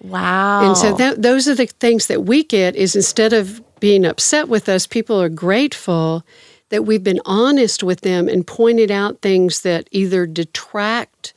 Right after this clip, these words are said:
Speaker 2: from their message or could even distract their listeners. And we do it in a way that people say, "Hey,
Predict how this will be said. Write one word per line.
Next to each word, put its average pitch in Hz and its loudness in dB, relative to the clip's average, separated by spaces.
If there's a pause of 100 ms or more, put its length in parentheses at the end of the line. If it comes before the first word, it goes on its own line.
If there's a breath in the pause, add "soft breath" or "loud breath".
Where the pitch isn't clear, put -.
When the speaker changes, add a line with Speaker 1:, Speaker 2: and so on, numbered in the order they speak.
(440)
Speaker 2:
from 190 0
their 170 0
message 190 0
or 196 -2
could 220 -6
even 247 0
distract 202 -4
their 180 -2
listeners. 170 -6 (440 loud breath)
And 185 2 (400 soft breath)
we 220 0
do 233 2
it 247 4
in 214 4
a 190 2
way 196 0
that 180 -6
people 190 -4
say, 180 -2
"Hey, 175 -4